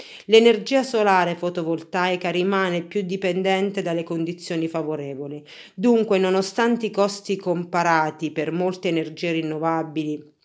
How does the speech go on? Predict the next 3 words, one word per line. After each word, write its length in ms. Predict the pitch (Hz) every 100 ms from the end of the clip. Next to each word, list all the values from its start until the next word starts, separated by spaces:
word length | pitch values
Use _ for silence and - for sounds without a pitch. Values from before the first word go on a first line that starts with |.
| _ _ _ _ _ _ 165
stiano 420 | - 240 220 208
diventando 580 | 196 180 175 208 196 175
sfavorevoli, 840 | 175 175 160 160 165 175 175 180